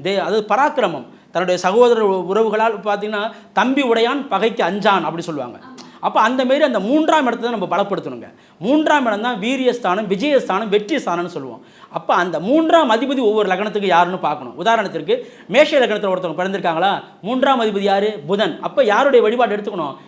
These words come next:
விஷ்ணு வழிபாடு, பெருமாளுடைய வழிபாடு எடுத்துக்கணும். ரிஷப லக்னத்துல பிறந்திருக்காங்களா, மூன்றாம் அதிபதி யாரு? சந்திரன். அப்ப அம்பாளுடைய வழிபாடு, அம்பிகையை தொடர்ச்சியாக வணங்கி வரணும். அப்ப அவங்களுக்கு ஒரு வெற்றியானது கிடைக்குது.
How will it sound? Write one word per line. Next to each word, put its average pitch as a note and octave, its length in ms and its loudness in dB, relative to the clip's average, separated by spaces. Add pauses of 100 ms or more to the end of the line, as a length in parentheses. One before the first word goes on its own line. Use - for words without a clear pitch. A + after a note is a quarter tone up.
(180)
விஷ்ணு B3 360 0
வழிபாடு, D#3+ 420 2
பெருமாளுடைய A#3 460 0
வழிபாடு F3 400 0
எடுத்துக்கணும். C3 320 -12 (220)
ரிஷப D4+ 320 4
லக்னத்துல A3+ 380 0
பிறந்திருக்காங்களா, F#3+ 540 -2
மூன்றாம் A#3 320 2
அதிபதி G3 140 -2
யாரு? F3+ 340 -2
சந்திரன். G3 440 -6 (220)
அப்ப F#3+ 240 -2
அம்பாளுடைய A#3+ 500 4
வழிபாடு, E3+ 360 0
அம்பிகையை B3+ 440 0
தொடர்ச்சியாக G3 420 -2
வணங்கி F3+ 240 -2
வரணும். C#3 300 -6 (200)
அப்ப A#3 200 0
அவங்களுக்கு A#3+ 320 2
ஒரு F3+ 140 -2
வெற்றியானது G3+ 480 0
கிடைக்குது. D3 300 -6